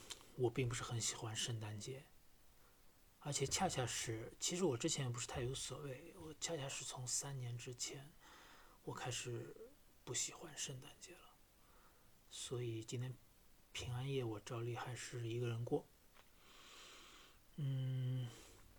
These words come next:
这个事情就是当三年前的圣诞节，我收到了一个不是太好的消息，然后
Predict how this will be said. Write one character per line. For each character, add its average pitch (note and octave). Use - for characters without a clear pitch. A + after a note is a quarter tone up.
这 -
个 E3
事 F#3+
情 E3
就 D3+
是 C3
当 D#3
三 G3
年 G3
前 C#3
的 C#3+
圣 D3
诞 C3+
节， B2
我 A#2
收 -
到 D#3+
了 C3+
一 C3+
个 B2+
不 C#3
是 E3
太 D#3
好 A#2
的 A#2
消 D#3
息， -
然 B2
后 A#2+